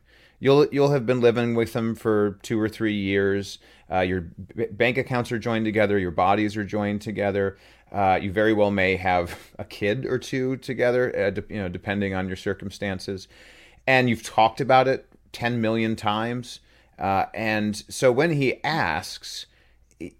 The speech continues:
you may be slightly surprised at the context in which he asked, but it's not like you were with someone that you didn't know wanted to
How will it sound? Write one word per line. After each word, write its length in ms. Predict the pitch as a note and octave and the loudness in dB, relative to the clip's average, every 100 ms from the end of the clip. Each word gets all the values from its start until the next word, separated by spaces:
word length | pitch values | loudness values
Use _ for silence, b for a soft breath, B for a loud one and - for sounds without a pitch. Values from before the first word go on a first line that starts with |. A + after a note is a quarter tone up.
| _ | _
you 200 | C#3+ E3 | -4 0
may 260 | E3 E3 D#3+ | 4 4 4
be 200 | C3 C#3 | 0 -2
slightly 520 | - C#3+ C#3+ B2+ B2+ | 0 4 4 4 -4
surprised 580 | - A#2 B2+ A#2 A2+ A2 | -6 -2 4 4 4 0
at 80 | |
the 80 | G2+ | -6
context 640 | - A2 G#2+ G#2 G2+ - | -4 -2 -2 0 -2 -2
in 100 | G#2+ | -4
which 180 | F#2+ F#2 | -4 -4
he 160 | G#2+ F#2+ | -4 -2
asked, 280 | F#2 F#2 - | 0 -2 -4
but 120 | G#2 | -4
it's 160 | G2+ | -2
not 220 | C3 C#3 A#2 | 0 0 2
like 220 | A#2 G#2 | 2 2
you 60 | G2+ | 0
were 120 | F#2 | 0
with 200 | G#2+ - | 0 -2
someone 360 | - G#2 G2 | -2 -2 -2
that 100 | G2 | -4
you 120 | G2 F#2 | -6 -4
didn't 400 | F#2 G2 G2 - | -2 -2 -2 -4
know 200 | F#2+ F2+ | -2 -2
wanted 640 | E2+ F2 F2 F#2 E2 - | -2 -4 -6 -8 -10 -8
to 340 | G2 E2+ E2 | -4 -2 -4